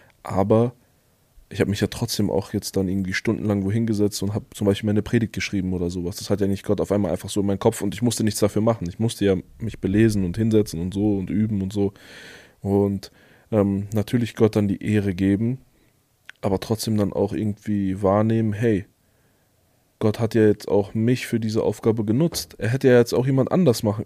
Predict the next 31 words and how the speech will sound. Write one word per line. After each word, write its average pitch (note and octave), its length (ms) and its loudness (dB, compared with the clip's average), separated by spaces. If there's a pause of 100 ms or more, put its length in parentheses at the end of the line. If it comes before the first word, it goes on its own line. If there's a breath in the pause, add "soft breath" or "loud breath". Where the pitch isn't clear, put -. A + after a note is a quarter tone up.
nehmen G#2+ 400 2
können, F#2+ 320 0
so, F#2+ 120 0
ne? A#2 240 2
Und G#2+ 240 2 (420 soft breath)
dann F#2 120 -4
kann A2 140 2
ich G#2+ 120 0
auch G#2+ 60 2
Danke A#2+ 340 2
sagen. G2 440 0 (180)
Und G#2 120 -10
selbst A2+ 200 2
wenn A2+ 120 2
ich A2 100 -2
nicht A2 160 -2
Danke A2 200 2
sag G#2 200 2
für G#2 100 -6
das, G#2 180 -2
was G#2 140 -6
ich - 60 -18
getan A#2 340 0
hab, B2+ 100 -2
sondern, G#2+ 400 -2 (920 soft breath)
ja, A2+ 160 -4
„Danke, A#2 320 0
dass A2 180 4
du - 80 -4
das A2 200 -2
siehst B2+ 500 -2